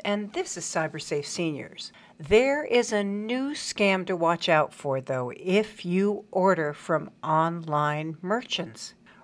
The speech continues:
Remember when we talked about smishing scams? Well, if you don't, here's a quick reminder.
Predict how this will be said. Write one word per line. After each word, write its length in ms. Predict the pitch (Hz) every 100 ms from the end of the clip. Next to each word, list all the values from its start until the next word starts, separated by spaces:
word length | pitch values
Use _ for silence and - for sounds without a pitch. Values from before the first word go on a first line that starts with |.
| _
Remember 520 | 190 208 302 415 453
when 100 | 403
we 80 | 320
talked 300 | - 220 -
about 220 | 202 185
smishing 520 | - - 175 - 180
scams? 680 | - - 175 165 156 165 -
Well, 400 | - 175 170 170 -
if 200 | 180 -
you 60 |
don't, 480 | 185 320 330 160 - - - -
here's 220 | 359 359
a 60 | 330
quick 260 | - -
reminder. 680 | 175 156 139 135 110 110